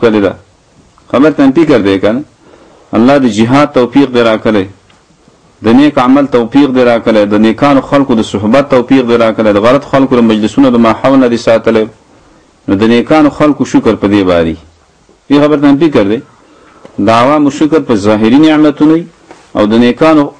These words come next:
توجه دې ظاهري نعمتونو ته دونه نه وي. د هغوی شکر د الله تعالی په څه ادا کوي؟ په دې باطني نعمتونو باندې.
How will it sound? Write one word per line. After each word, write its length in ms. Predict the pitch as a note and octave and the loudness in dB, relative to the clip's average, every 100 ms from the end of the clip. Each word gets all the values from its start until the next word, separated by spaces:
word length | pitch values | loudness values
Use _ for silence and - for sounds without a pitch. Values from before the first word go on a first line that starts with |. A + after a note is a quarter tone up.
| _ _ | _ _
توجه 480 | - A#2+ A#2 A2+ D#3 | -2 2 0 2 0
دې 100 | D3+ | 2
ظاهري 340 | A#2 A#2+ C3 D3+ | 2 0 2 2
نعمتونو 480 | C#3 A#2+ A2+ C#3+ | 2 0 2 0
ته 120 | B2 G#2+ | 0 0
دونه 260 | B2 B2+ | 2 2
نه 120 | C3 | 2
وي. 100 | C#3 | 2
د 60 | A2+ | 2
هغوی 200 | A#2 C3+ | 2 0
شکر 320 | - D3+ D3+ C3+ - - | -2 -2 0 -2 -6 -4
د 40 | |
الله 200 | A#2+ A#2+ | 0 0
تعالی 220 | A#2+ C3 C3+ | 0 0 0
په 80 | C3+ | 0
څه 60 | |
ادا 220 | C#3+ D3 | 0 0
کوي؟ 200 | C#3+ D#3+ F3 _ _ _ _ _ _ | 0 -4 -6 _ _ _ _ _ _
په 40 | A2 | -2
دې 120 | A#2+ A2 | 0 2
باطني 360 | A#2 A#2 C3 D3+ | 0 2 2 2
نعمتونو 500 | B2+ G#2+ G#2 A#2+ G2+ | 2 2 0 0 0
باندې. 280 | F#2 F2+ | 2 0